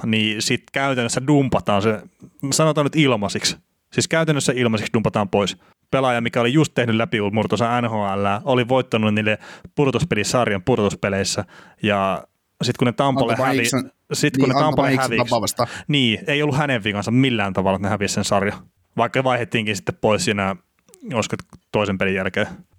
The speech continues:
Speaker 1: vai kolmannen pelin jälkeen, mut kuitenkin, niin siis täysin käsittämätön. En pysty ymmärtämään.
Speaker 2: Joo, ei, ja siis, äh, vaikka Nedeljkovic olisi tehnyt sen kahden vuoden jatkon tuolla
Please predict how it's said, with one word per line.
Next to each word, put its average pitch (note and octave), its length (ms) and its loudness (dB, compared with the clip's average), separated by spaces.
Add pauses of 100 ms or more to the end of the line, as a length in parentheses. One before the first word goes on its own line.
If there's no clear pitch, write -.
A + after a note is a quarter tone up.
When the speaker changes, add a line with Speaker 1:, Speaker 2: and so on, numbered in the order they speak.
(140)
Speaker 1:
vai G#2 100 0
kolmannen G2 360 0
pelin G2+ 160 -2
jälkeen, G#2+ 340 0
mut A2 100 0
kuitenkin, A2+ 500 2 (240)
niin A2 280 0 (400)
siis - 240 -4
täysin C3 340 0
käsittämätön. F#2+ 600 -4 (400)
En C#3+ 200 0
pysty G#2 300 0
ymmärtämään. G2 460 -2 (380)
Speaker 2:
Joo, B2 200 4
ei, A#2+ 260 2
ja A#2+ 160 4
siis, B2 360 2 (480)
äh, A2 100 2 (220)
vaikka C#3+ 680 2 (320)
Nedeljkovic C3+ 640 2
olisi A2+ 180 4
tehnyt A#2 300 2
sen A2 360 0
kahden B2 260 2
vuoden A#2 260 2
jatkon A#2+ 340 0
tuolla A#2 380 2